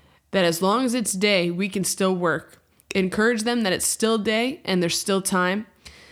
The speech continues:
And so, um, speak to, speak to those people who are, who are lost. Send laborers into the vineyard, Father.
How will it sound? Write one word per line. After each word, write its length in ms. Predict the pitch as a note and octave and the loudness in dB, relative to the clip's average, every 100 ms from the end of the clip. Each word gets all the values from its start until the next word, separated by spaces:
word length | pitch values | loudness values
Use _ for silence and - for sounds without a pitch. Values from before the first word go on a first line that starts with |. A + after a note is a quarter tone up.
| - _ | -20 _
And 200 | - F#3 | -2 0
so, 420 | E3+ G#3 F#3+ F#3 F3+ | 0 2 2 2 2
um, 600 | F3 E3+ E3 E3 D#3 - | 2 2 0 -4 -6 -8
speak 420 | - - A#3 A#3 A#3 | -6 -2 -2 -2 -2
to, 260 | B3 F#3+ - | -4 -6 -6
speak 420 | - - C4 C4 | -6 -2 -2 -2
to 180 | - B3 | -2 0
those 240 | A3+ G#3+ | 0 0
people 420 | - B3+ G#3+ E3 | 0 -2 0 -2
who 300 | E3 - G3+ | -4 -2 0
are, 320 | F#3+ F#3 - - - | 2 2 0 -6 -10
who 160 | - G#3+ | -2 2
are 120 | G3 | 2
lost. 600 | F3+ F#3 G3 E3+ - - - - | 4 4 2 0 -8 -14 -20 -16
Send 680 | - - - A3 A#3 B3 B3+ - - | -6 -2 2 2 2 0 -2 -4 -2
laborers 680 | G3 A3 G#3 F3+ D3 E3+ | 2 2 2 0 0 -2
into 240 | - G#3 G3 | -2 -2 0
the 140 | F3 | 0
vineyard, 400 | E3 G3 G#3 E3+ | 2 0 0 -2
Father. 500 | - E3 D3+ E3+ | 0 -2 -2 -6